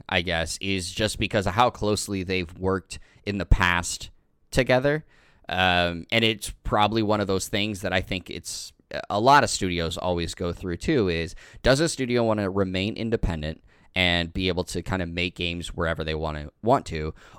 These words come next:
or does a studio want to get bought out by an entity like PlayStation, obviously in similar situations like Xbox,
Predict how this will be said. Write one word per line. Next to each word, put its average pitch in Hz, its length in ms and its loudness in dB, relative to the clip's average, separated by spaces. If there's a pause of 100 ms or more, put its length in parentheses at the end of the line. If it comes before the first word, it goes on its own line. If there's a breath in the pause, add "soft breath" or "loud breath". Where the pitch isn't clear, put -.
or 107 360 6
does 85 220 -4
a 90 80 -4
studio 92 500 -2
want 87 380 0
to 95 140 -4
get 82 300 -4
bought 82 260 -2
out 98 480 4 (280 soft breath)
by 104 360 6
an 95 200 2
entity 92 520 -6
like 87 480 -2
PlayStation, 82 560 -2
obviously 82 440 -8
in 80 80 -8
similar 80 320 -8
situations 85 640 -10
like 80 220 -8
Xbox, 82 640 -2